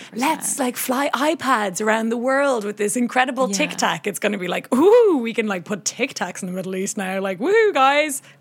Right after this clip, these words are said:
Speaker 2: Like, let's go."
Speaker 1: Yeah.
Speaker 2: You're gonna go there in, like, half an hour instead of, like, h-, whatever, how many hours it takes. Like, good God. Like,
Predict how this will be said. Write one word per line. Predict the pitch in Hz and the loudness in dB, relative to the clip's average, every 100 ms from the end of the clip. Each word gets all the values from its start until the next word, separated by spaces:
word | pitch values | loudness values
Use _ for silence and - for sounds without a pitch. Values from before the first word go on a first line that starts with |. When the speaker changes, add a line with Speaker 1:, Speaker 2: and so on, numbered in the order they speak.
| - | -10
Speaker 2:
Like, | 208 202 196 | -4 -2 -2
let's | 226 - | -4 0
go." | 262 | 0
Speaker 1:
Yeah. | 220 226 175 196 | 0 -4 -6 0
Speaker 2:
You're | 220 | 0
gonna | 262 | 2
go | 247 254 | 0 0
there | 247 247 | 0 0
in, | 233 | -2
like, | 196 | -4
half | - 220 254 | 0 0 2
an | 247 | 2
hour | 247 247 190 | 2 2 0
instead | 208 196 202 185 | -4 -2 -2 -2
of, | 190 | -2
like, | 190 175 | -2 -4
h-, | 185 - | -8 -8
whatever, | 180 202 208 202 | -6 -4 -4 -4
how | 214 | -4
many | 214 202 | -4 -6
hours | 190 185 185 | -6 -6 -8
it | 180 | -8
takes. | 175 175 - | -8 -6 -8
Like, | 190 - - - - | -10 -14 -20 -20 -6
good | 220 226 190 | -2 -2 0
God. | 185 185 175 165 180 | 0 0 -2 -4 -2
Like, | 202 214 | 0 0